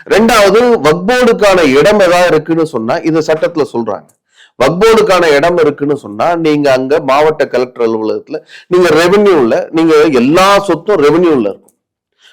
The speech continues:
ரெவென்யூ டிபார்ட்மெண்ட்ல நூறு வருஷமா நூ-, ஏ ரெஜிஸ்டர், அப்படி பல ஆண்டுகளா பிரிட்டிஷ்காரன் காலத்துல இருந்து ரெக்கார்ட்ஸ் இருக்கு. அந்த ரெக்கார்ட்ஸை வச்சுதான்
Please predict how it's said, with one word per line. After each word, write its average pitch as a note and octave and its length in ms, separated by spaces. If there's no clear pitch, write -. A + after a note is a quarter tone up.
ரெவென்யூ D#3+ 480
டிபார்ட்மெண்ட்ல D3 800
நூறு C#3+ 500
வருஷமா C3+ 300
நூ-, C3+ 220
ஏ C#3+ 180
ரெஜிஸ்டர், C3 500
அப்படி C#3 260
பல C3 400
ஆண்டுகளா C3 320
பிரிட்டிஷ்காரன் C#3+ 580
காலத்துல A#2 280
இருந்து B2+ 400
ரெக்கார்ட்ஸ் D3 420
இருக்கு. - 300
அந்த G3 340
ரெக்கார்ட்ஸை G#3 540
வச்சுதான் E3 640